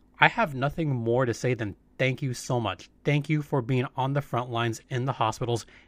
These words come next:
and putting your life at risk. It is truly appreciated to what you're doing. These are the real heroes, the ones that are working in the hospitals,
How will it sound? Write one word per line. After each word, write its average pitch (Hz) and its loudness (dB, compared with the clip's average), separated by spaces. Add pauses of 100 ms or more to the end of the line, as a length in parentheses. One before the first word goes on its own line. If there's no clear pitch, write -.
(100)
and 127 -2
putting 135 6
your 131 2
life 117 0 (160)
at 123 -4
risk. 110 -6 (720)
It 143 2
is 117 2 (420)
truly 185 6
appreciated 135 2 (340)
to - 2
what 123 2
you're 131 0
doing. 110 2 (960)
These 165 8
are 160 10
the 131 6
real 120 6
heroes, 101 -2 (500)
the 156 2
ones 143 4
that 143 4
are 127 4
working 139 2
in 139 -4
the 135 0
hospitals, 123 2